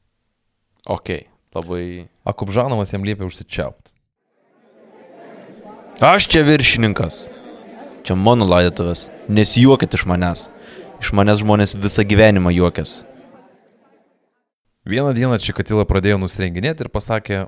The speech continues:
Speaker 2: "Man laikas gimdyt."
Speaker 1: Gal jis bandė imituot nepakaltinamumą kažkokią, ar jau tiesiog čia jolo manevrai prasideda, kur
Speaker 2: Čia galim kelt teoriją, kad jisai arba nevaldė savo impulsų, kuo pasižymėjo tikrai,
Speaker 1: Mhm.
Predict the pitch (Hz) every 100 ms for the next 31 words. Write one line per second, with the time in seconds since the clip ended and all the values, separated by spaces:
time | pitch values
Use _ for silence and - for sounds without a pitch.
0 | - 107 117 104 98 90 92 90 78 76
1 | - _ _ _ _ _ _ _ _ _
2 | _ _ _ _ 104 95 101 107 101 123
3 | 120 95 104 107 110 - - - _ _
4 | _ _ _ _ - 95 95 92 92 -
5 | 90 87 131 165 160 - 143 139 131 120
6 | - 120 - 90 92 92 107 104 92 90
7 | 92 101 101 95 92 - 95 92 92 98
8 | 90 _ _ _ - 139 - 113 127 151
9 | 131 110 - _ 107 135 135 95 90 98
10 | 90 - 85 87 107 107 107 104 104 95
11 | 92 82 92 101 107 - 101 95 82 78
12 | 78 - 180 98 - 85 78 80 78 76
13 | 104 107 101 98 110 104